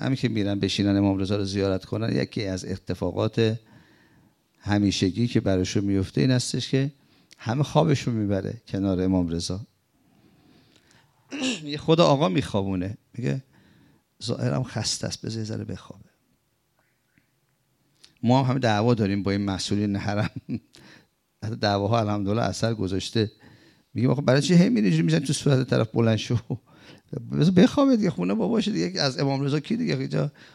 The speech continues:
خونه باباشه، خونه خودشونه، بذار بخوابه اینجا پیش امام رضا.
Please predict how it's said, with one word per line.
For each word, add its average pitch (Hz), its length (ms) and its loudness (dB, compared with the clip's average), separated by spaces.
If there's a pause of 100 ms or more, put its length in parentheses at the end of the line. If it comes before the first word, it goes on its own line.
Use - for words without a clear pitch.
خونه - 240 0
باباشه، 165 440 2
خونه 131 200 -2
خودشونه، 131 640 -2 (520)
بذار 165 200 2 (100)
بخوابه 294 440 0
اینجا 285 240 0
پیش 214 180 -2
امام 190 260 -2
رضا. 135 380 -2